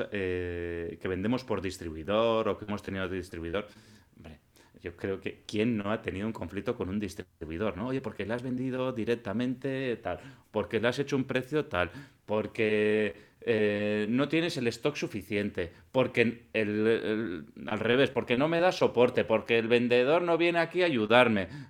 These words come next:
Eh, o sea, to-, to-, todo lo que te puedas <laughs> imaginar y más. <laughs> Además, ¿por qué más cosas se puede discutir por un distribuidor? Pues por la competencia también, ¿eh?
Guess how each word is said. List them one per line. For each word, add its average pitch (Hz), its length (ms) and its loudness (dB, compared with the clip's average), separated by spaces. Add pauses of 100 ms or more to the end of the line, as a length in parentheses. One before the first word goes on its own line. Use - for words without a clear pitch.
(120)
Eh, - 120 -14 (280)
o 92 80 -8
sea, 98 240 -4 (300)
to-, 104 180 -6
to-, 107 240 -10
todo 113 140 -4
lo 117 100 -6
que 123 80 -2
te 117 120 -4
puedas 120 200 0
<laughs> 117 80 2
imaginar - 1120 -4 (420)
y 101 320 0
más. 90 400 -2 (220)
<laughs> - 1080 -10
Además, 110 420 6 (420)
¿por 117 140 4
qué 143 60 2
más 160 160 4
cosas 147 220 2
se 151 100 2
puede 139 180 0
discutir 139 440 -2
por 139 120 2
un 135 140 2
distribuidor? 139 720 2 (320)
Pues 101 140 -2
por 101 160 -2
la 95 160 0
competencia 110 800 2
también, 117 540 2 (180)
¿eh? 104 200 -4